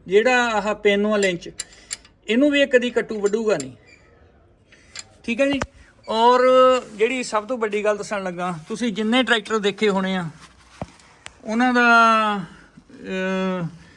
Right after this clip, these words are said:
ਜਿਹੜਾ ਦੋਨੋਂ ਚੱਕੇ ਸਲਿੱਪ ਕਰਨ, ਇਹਨੂੰ ਡਿਫੈਂਸ਼ੀਅਲ ਲੌਕ ਕਹਿ ਦਈਦਾ। ਆਹ ਦੇਖ ਲਓ, ਇਹਦਾ ਉੱਪਰ ਆ ਗਿਆ, ਆਹ ਦੇਖੋ ਉੱਪਰ, ਨਹੀਂ ਤਾਂ ਇਹ ਥੱਲੇ ਹੁੰਦਾ। ਤੇ ਬ੍ਰੇਕਾਂ ਇਹਦੀਆਂ ਪੂਰੀਆਂ ਤੇਲ ਦੇ ਵਿੱਚ ਕਰ ਦਿੱਤੀਆਂ। ਠੀਕ ਹੈ ਜੀ,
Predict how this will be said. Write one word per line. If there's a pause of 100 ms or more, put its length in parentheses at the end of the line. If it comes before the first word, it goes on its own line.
(260)
ਜਿਹੜਾ
ਦੋਨੋਂ
ਚੱਕੇ
ਸਲਿੱਪ
ਕਰਨ, (580)
ਇਹਨੂੰ
ਡਿਫੈਂਸ਼ੀਅਲ
ਲੌਕ
ਕਹਿ
ਦਈਦਾ। (460)
ਆਹ
ਦੇਖ
ਲਓ,
ਇਹਦਾ
ਉੱਪਰ
ਆ
ਗਿਆ, (640)
ਆਹ
ਦੇਖੋ
ਉੱਪਰ, (400)
ਨਹੀਂ
ਤਾਂ
ਇਹ (100)
ਥੱਲੇ
ਹੁੰਦਾ। (920)
ਤੇ
ਬ੍ਰੇਕਾਂ
ਇਹਦੀਆਂ
ਪੂਰੀਆਂ
ਤੇਲ
ਦੇ
ਵਿੱਚ
ਕਰ
ਦਿੱਤੀਆਂ। (680)
ਠੀਕ
ਹੈ
ਜੀ,